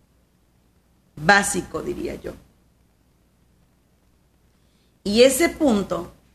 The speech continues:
es que tenemos que darle actividad aeróbica al cerebro,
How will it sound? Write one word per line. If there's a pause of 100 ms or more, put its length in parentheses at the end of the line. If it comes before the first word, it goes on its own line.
(520)
es (1160)
que
tenemos
que
darle
actividad
aeróbica
al
cerebro,